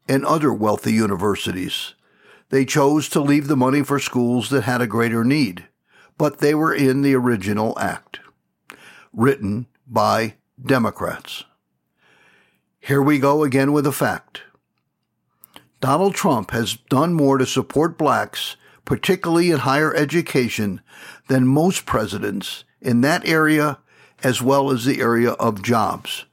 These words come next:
In December of two thousand nineteen, black unemployment was at a historical low. Black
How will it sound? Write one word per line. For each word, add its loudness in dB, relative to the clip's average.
In 2
December 0
of -4
two -4
thousand 0
nineteen, 0
black -2
unemployment 0
was 0
at -2
a -2
historical 0
low. 0
Black 0